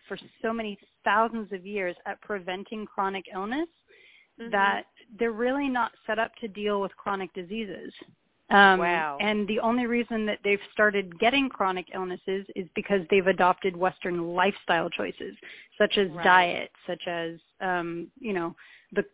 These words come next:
Speaker 1: the quality of the food, the quality of the water, things like that, the exposure to chemicals in the air or toxicity in things that they come in contact with every day. So the more that that's being adopted, the more they're starting to see chronic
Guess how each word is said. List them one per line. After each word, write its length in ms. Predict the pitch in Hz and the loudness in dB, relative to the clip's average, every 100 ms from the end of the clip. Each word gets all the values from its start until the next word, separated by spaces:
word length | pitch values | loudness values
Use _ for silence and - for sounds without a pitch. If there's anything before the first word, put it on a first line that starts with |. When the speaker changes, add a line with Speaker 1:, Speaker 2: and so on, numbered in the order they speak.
| 254 | -6
Speaker 1:
the 80 | 202 | -6
quality 480 | - 214 196 196 190 | 2 6 8 6 2
of 80 | 175 | 0
the 100 | 180 | -4
food, 200 | - 175 | -2 -4
the 60 | 175 | -4
quality 380 | - 185 185 180 | -2 0 2 0
of 80 | 165 | -2
the 100 | 175 | 0
water, 320 | 170 170 175 - | 0 0 -2 -4
things 240 | 180 175 | -6 -4
like 220 | 175 170 | -8 -4
that, 300 | 180 165 185 | 0 0 -2
the 260 | 185 190 196 - | -4 -4 -4 -6
exposure 600 | 220 - - 214 190 185 | -8 -8 -2 0 2 0
to 60 | |
chemicals 540 | - 208 190 175 175 165 | -2 -2 -2 -2 -4 -4
in 80 | 180 | -6
the 160 | 180 175 | -6 -6
air 420 | 180 175 175 175 | -2 -2 -2 -4
or 260 | 196 185 175 170 - _ _ - | -4 -4 -4 -8 -20 _ _ -2
toxicity 840 | 196 - 214 202 202 180 170 175 185 | -2 -2 -6 -4 -4 -2 -2 -2 -2
in 320 | 175 175 180 | -2 -4 -4
things 200 | - 190 | -2 -2
that 120 | 180 180 | -2 -4
they 80 | 185 | -6
come 180 | 185 | -4
in 80 | 170 | -4
contact 520 | 165 - 185 185 185 | -2 0 0 -2 -4
with 100 | 196 | -4
every 220 | 196 180 175 | -4 -2 -2
day. 260 | 180 - - - - - - | 0 -2 -6 -18 -18 -8 4
So 80 | 214 | 6
the 120 | 202 | 6
more 360 | 202 202 226 240 | 4 6 8 8
that 140 | 226 | 4
that's 220 | 190 180 - | 0 -2 -2
being 200 | 190 190 | -2 -2
adopted, 560 | 175 185 190 190 175 | 0 0 0 -2 -4
the 80 | 170 | -2
more 280 | 185 185 196 | -2 0 0
they're 180 | 185 175 - | 0 -4 -10
starting 400 | - 185 180 180 | -2 0 2 -2
to 60 | 170 - | -6 -6
see 120 | 202 | -8
chronic 340 | 196 190 180 | -2 -2 0